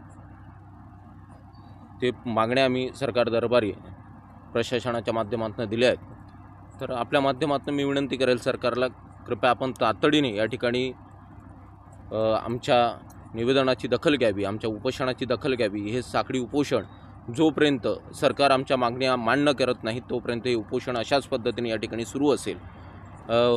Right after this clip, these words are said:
विशेष सांगतो, उद्या सण आहे, हिंदू संस्कृतीप्रमाणे आमचं, हिंदू बांधवांचा या ठिकाणी सण आहे पाडव्याचा. आमचे काही पदाधिकारी, सर्व धर्म पंथांचे पदाधिकारी आमच्या संघटनेत, प्रजाशक्ती क्रांती दलात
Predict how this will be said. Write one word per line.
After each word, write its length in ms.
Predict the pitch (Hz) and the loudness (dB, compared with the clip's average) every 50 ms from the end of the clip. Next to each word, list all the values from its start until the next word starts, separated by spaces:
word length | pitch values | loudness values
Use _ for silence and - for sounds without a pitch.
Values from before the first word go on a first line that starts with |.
| 113 104 - - - - - - - - - - - 123 | 2 -2 -8 -16 -18 -18 -18 -18 -18 -18 -18 -12 -4 -2
विशेष 280 | 127 123 117 151 147 | -2 0 2 2 2
सांगतो, 320 | - - 147 139 127 123 139 | 2 2 0 0 0 0 0
उद्या 340 | 135 127 123 139 139 139 139 | 0 2 4 6 6 6 6
सण 300 | - - 170 151 156 147 | 4 4 4 6 6 4
आहे, 160 | 117 95 90 - - - - - - - - - - - - - - - - - - - - - - - - - | 4 0 -2 -6 -12 -18 -20 -20 -20 -20 -20 -20 -20 -20 -20 -20 -20 -20 -20 -20 -20 -20 -20 -20 -20 -20 -16 -10
हिंदू 220 | 104 107 107 117 120 | -8 -4 -2 -2 -2
संस्कृतीप्रमाणे 920 | - 123 113 104 - 123 117 101 120 117 95 120 113 113 113 110 110 113 | -2 -4 -6 -6 -6 -8 -6 -6 -6 -6 -4 -4 -2 -2 0 0 0 0
आमचं, 360 | 110 104 104 101 - - - - - - - | 0 -2 -4 -6 -10 -14 -18 -18 -18 -18 -14
हिंदू 220 | 101 123 127 117 113 | -8 -6 -4 -2 0
बांधवांचा 480 | 117 113 110 117 117 117 117 113 127 | 0 0 2 2 0 0 0 0 0
या 60 | 117 117 | 0 0
ठिकाणी 380 | 113 110 117 113 113 113 113 113 - - - - - - - - - - | -2 -4 -6 -6 -6 -6 -8 -10 -14 -18 -20 -20 -20 -20 -18 -12 -2 0
सण 200 | 131 131 127 123 | 2 2 2 2
आहे 160 | 117 120 117 | 2 0 0
पाडव्याचा. 540 | - 110 107 113 120 123 120 110 - - 87 - - - - - - - - - | 2 2 2 4 6 6 4 4 2 -2 -10 -12 -14 -18 -20 -20 -20 -20 -12 -8
आमचे 260 | - 107 104 - 131 | -6 -6 -2 -2 0
काही 160 | - 127 127 120 | 2 2 2 2
पदाधिकारी, 560 | - 127 120 131 131 120 117 107 107 92 87 - - - - - - - - - | 2 2 4 4 4 4 2 0 -2 -4 -4 -6 -12 -14 -14 -14 -14 -14 -6 -2
सर्व 240 | - 143 139 139 143 | 0 2 4 4 4
धर्म 380 | 131 139 131 131 135 139 139 139 - - - - - - - - - - - - - | 4 4 4 4 2 0 -2 -2 -6 -10 -14 -16 -16 -16 -16 -16 -16 -16 -10 -2 0
पंथांचे 460 | 131 131 123 - 151 156 135 120 147 | 0 0 2 0 0 0 0 2 2
पदाधिकारी 580 | 127 135 123 131 127 113 120 117 127 123 120 120 | 2 4 4 4 2 2 0 -2 -2 0 0 0
आमच्या 460 | 113 117 117 104 131 123 123 120 120 | 0 -2 0 2 4 4 6 6 4
संघटनेत, 480 | 117 127 123 117 123 120 113 120 113 - | 2 0 -2 0 0 0 0 0 -2 -2
प्रजाशक्ती 560 | - 117 117 113 123 123 - 117 - - 127 | -2 -2 0 0 0 0 -2 -4 -8 -6 -4
क्रांती 320 | 113 123 120 117 104 120 | -2 -2 0 0 0 0
दलात 200 | 113 117 117 120 | 2 2 2 2